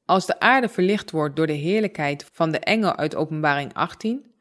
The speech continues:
zullen de godsdienstige elementen, zowel de goede als de slechte, uit hun sluimering wakker worden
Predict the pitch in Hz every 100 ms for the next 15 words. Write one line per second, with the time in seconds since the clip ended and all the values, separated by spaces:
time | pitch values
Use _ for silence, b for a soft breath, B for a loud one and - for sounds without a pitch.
0 | _ _ - 180 160 151 165 156 - 220
1 | 262 - 190 139 151 143 151 190 247 277
2 | - _ _ _ - 185 170 156 147 -
3 | 254 - - 202 220 160 - 170 196 -
4 | 254 - _ _ _ - 165 156 - 170
5 | 185 233 240 226 180 175 151 151 147 147